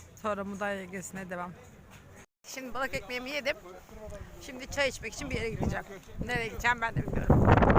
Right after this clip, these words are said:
Ama sonra sonra buluyorum. Yani onu da sonra sonra bulamam. Şu an önce sahilde biraz oturacağım. Birazcık sonra çay içeceğim. Öyle. <coughs> Ay.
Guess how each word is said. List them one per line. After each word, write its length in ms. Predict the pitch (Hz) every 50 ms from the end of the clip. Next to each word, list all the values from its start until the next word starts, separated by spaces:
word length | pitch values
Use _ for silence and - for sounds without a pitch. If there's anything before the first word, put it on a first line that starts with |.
| - - - - - - - - -
Ama 160 | 311 330 302 311
sonra 240 | - 339 381 359
sonra 260 | - - 285 330 339 320
buluyorum. 360 | - 339 330 330 285 - - - - - - - - - - - - - - - - - - - - - - - - - -
Yani 360 | 226 233 226 - - - 208 233
onu 80 | 277 262
da 60 | 262
sonra 240 | - - 247 240 226
sonra 200 | - 226 233 226
bulamam. 240 | 262 294 320 311 -
Şu 120 | - 262
an 120 | 262 254
önce 240 | - - - - - - - - - - - 214 -
sahilde 320 | 240 226 220 226 226 214
biraz 120 | 214 220 -
oturacağım. 400 | 220 214 - - - 208 202 - - - - - - - - - - - - - - - - - - - - - - - - -
Birazcık 320 | - 202 196 196 - - - - - - - - - - - - -
sonra 220 | - 196 190 - - - - -
çay 80 | -
içeceğim. 320 | - - - - - - - - - - - - - - - - - - - - - - - - - - - - - - - - -
Öyle. 160 | - - 277 - - - 302 - 254 - - - - - - - - - - - - - - - - - - - - - - - 349 359 - 554 571 480 349 277 -
<coughs> 0 | -
Ay. 180 | 214 220 226